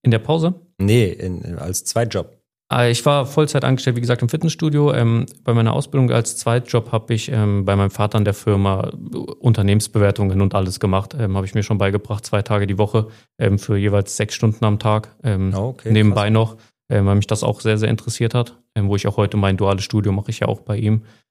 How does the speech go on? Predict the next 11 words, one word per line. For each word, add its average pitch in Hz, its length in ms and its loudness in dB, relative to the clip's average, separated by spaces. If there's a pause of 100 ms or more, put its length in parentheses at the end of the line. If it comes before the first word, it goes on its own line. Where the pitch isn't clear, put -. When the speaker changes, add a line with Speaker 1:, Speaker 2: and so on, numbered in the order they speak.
(180)
Speaker 1:
Ähm, 92 520 -2
genau, - 220 -2
über - 220 -4 (140)
das - 140 -8
Studium 98 320 -4
kann 98 100 -4
man 92 100 -2
noch 90 220 -6
anders 95 380 -6
weiter 98 340 -4
reden. 104 240 0